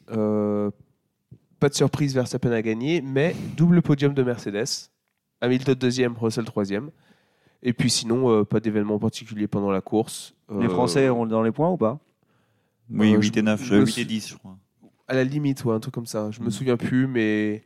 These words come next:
Speaker 3: Je crois qu'Ocon huit et
Speaker 1: pareil,
Speaker 3: Gasly
Speaker 1: des,
Speaker 3: dix, ouais.
Speaker 1: bon, après, vous pouvez regarder un petit résumé, hein, des stratégies bizarres de changement de pneus parfois aussi.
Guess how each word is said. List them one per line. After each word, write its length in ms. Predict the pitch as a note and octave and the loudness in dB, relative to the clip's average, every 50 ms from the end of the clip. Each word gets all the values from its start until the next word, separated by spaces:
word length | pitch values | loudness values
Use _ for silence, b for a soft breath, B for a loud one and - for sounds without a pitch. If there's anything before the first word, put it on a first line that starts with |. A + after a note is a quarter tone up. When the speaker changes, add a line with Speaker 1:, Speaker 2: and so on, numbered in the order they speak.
| _ - | _ -16
Speaker 3:
Je 40 | - | -14
crois 100 | - G2+ | -8 -4
qu'Ocon 260 | - G2+ F#2 G#2 G2+ G2+ | -4 -2 0 2 2 2
huit 80 | G#2 G#2+ | 2 2
et 20 | F#2+ | 4
Speaker 1:
pareil, 340 | A#2 A2 A2 A2+ A#2+ B2 | 4 4 4 4 4 4
Speaker 3:
Gasly 60 | A#2+ G2+ | 2 2
Speaker 1:
des, 160 | A#2+ A#2 A2 | 2 2 2
Speaker 3:
dix, 160 | G#2+ - - | 0 -2 -8
ouais. 40 | F#2 F#2 F#2 F#2 F#2+ | -12 -16 -18 -20 -10
Speaker 1:
bon, 140 | F#2+ F#2+ G#2 | -4 -2 2
après, 340 | G#2 G#2 G#2+ - - B2+ A#2 | 2 2 2 2 0 0 -2
vous 140 | A2+ A#2+ A#2 | -2 -4 -6
pouvez 180 | - A#2 A2+ | -4 -2 0
regarder 240 | A2 A2 A2 A2 A2+ | 0 0 0 0 0
un 60 | A2+ | -2
petit 160 | A2 - - | -2 -2 0
résumé, 340 | A2 A2+ A2+ G#2 A2+ A2+ A2 | 0 0 0 -2 -2 -4 -2
hein, 120 | G#2+ G2+ G2 | -2 -4 -4
des 100 | G#2 G2 | -6 -10
stratégies 480 | - - A#2 A2+ - A#2+ A2+ A2+ A2+ | -8 -8 -8 -6 -4 -4 -6 -6 -8
bizarres 400 | A2+ A#2+ A#2 A2+ A#2+ A#2+ A#2 A#2 | -6 -6 -4 -2 0 0 0 2
de 340 | A#2 A2+ A2+ A2+ A2 A2 G#2+ | 2 2 2 4 4 2 0
changement 380 | G#2 - A#2 G#2+ G#2+ A2+ A2+ A2 | 0 -2 -4 -4 -2 -2 -2 -2
de 100 | A2+ A2 | -2 -4
pneus 240 | G#2+ - C3 C3 | -2 -2 -2 -2
parfois 480 | C3 B2 A2+ A2 - - C3+ B2 B2 B2 | 0 0 -2 -2 -2 -2 0 2 2 2
aussi. 420 | B2 A#2 A2+ - B2 B2 C3 C3+ | 2 0 -2 -6 -8 -8 -8 -8